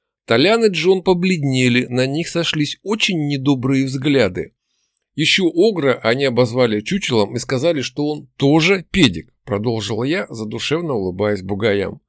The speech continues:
Толян попытался схватить меня за плечо, а Джон за шею, я проворно юркнул под стол. Сверху началась какая-то возня, стуки. Под стол заглянул Глоин. "Вылезай!" Я выбрался на свободу. Толян и Джон навалились на стол, прижимаясь к столешнице злобными харями.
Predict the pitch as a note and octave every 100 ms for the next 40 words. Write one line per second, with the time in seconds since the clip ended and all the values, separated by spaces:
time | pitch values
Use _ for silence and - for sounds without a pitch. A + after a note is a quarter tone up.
0 | _ _ _ _ _ _ C3 G#3 G#3 F3
1 | F3 F#3 - D#3+ C#3+ C#3 E3 D3 D3+ C#3+
2 | D#3 D#3+ D#3 G3 F3+ C#3 E3 E3+ D#3 E3
3 | - G#3 A3 F#3+ D#3+ F#3+ D#3+ D#3 D#3 D3
4 | C#3+ B2+ B2 D3 - C3+ A#2+ B2+ - -
5 | G#2+ E2+ _ _ _ - - D3+ A#3+ A3
6 | D#3 D3+ E3 G3 - E3 F3+ - A#2+ A#2+
7 | B2 B2 G#2 B2 F3 E3 - - G3 -
8 | C3+ - _ _ - D3+ - B3+ D3+ B2
9 | B2+ D#3 F3+ E3 - A#2+ D3 A2+ F2+ F2
10 | - _ _ _ _ _ _ - A3+ G#3+
11 | F3 B2+ A2+ A2 G2+ _ _ _ _ _
12 | _ _ _ _ C3 G#3 G#3+ E3 D3+ C3
13 | C3 B2 - A2 G#2+ F#2+ F#2 - - A#2
14 | B2+ A#2 A#2+ E3+ G3+ C#3+ B2+ D3+ G3+ C#3
15 | - B2+ B2 E3+ F3+ D#3+ A#2 A2 C3 C#3+
16 | C3 - A#2+ A#2+ B2+ B2 B2 G#2+ A#2 A2+
17 | A2 A#2+ C3 C3+ C3 G#2+ F2+ D#2